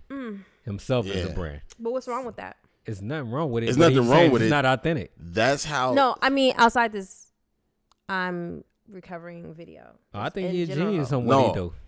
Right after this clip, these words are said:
Speaker 3: If that's how you make your money and that's how you get butts and seats in your movie, then do you. For me, though, because it's like,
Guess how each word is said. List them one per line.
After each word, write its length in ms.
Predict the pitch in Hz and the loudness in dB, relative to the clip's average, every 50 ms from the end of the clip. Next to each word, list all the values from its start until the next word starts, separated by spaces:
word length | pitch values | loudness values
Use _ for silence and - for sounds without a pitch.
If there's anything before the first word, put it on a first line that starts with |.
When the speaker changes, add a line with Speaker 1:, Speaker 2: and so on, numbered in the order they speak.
| - - - - - - - - 82 85 82 - - | -20 -20 -20 -20 -20 -20 -20 -20 -20 -20 -18 -10 -4
Speaker 3:
If 240 | 104 110 95 82 82 | -4 -2 -2 -4 -4
that's 260 | 87 107 127 151 - - | 0 0 0 0 0 -4
how 240 | 151 151 143 135 | -6 -2 0 0
you 220 | 123 113 110 120 123 | 0 2 0 0 2
make 280 | 123 117 120 120 - | 2 2 2 0 0
your 140 | - 120 117 | -2 0 0
money 340 | 117 117 113 117 123 131 131 | 2 2 2 0 0 0 0
and 140 | 123 95 90 | -2 -2 -2
that's 140 | 95 101 120 | -4 -6 -4
how 80 | 113 104 | -4 -4
you 180 | 101 104 101 | -4 -4 -6
get 300 | 95 101 95 87 76 80 | -6 -6 -6 -6 -6 -6
butts 300 | 85 98 95 - - - | -4 -4 -4 -4 -6 -6
and 120 | 98 90 - | -8 -6 -6
seats 440 | - - 107 107 - - - - - _ - | -6 -6 -6 -6 -6 -8 -14 -16 -16 _ -8
in 140 | 101 98 95 | -6 -6 -4
your 160 | 92 95 95 | -4 -4 -4
movie, 540 | 95 98 101 104 104 110 110 110 101 - - _ _ _ - | -4 -4 -4 -4 -4 -4 -4 -6 -8 -12 -16 _ _ _ -14
then 240 | - 82 95 92 92 | -8 -6 -4 -4 -4
do 240 | 87 85 107 113 107 | -2 -2 -2 0 0
you. 380 | 104 101 113 139 - 73 - - - _ _ _ _ _ _ | -2 -4 -4 -4 -6 -6 -8 -10 -16 _ _ _ _ _ _
For 400 | - - - 117 113 107 95 92 | -18 -14 -6 -2 0 0 2 2
me, 380 | 101 110 131 151 175 160 120 | 2 4 4 6 4 4 0
though, 500 | 101 101 92 90 90 87 85 82 80 - - _ _ _ _ _ _ _ | 0 -2 -4 -4 -4 -4 -6 -8 -10 -12 -16 _ _ _ _ _ _ _
because 560 | - 104 95 - - 120 123 131 131 127 120 107 | -10 -10 -10 -8 -6 -2 0 0 0 0 -2 -4
it's 160 | 104 90 90 | -8 -8 -8
like, 340 | 95 92 90 87 80 - | -8 -8 -8 -8 -10 -14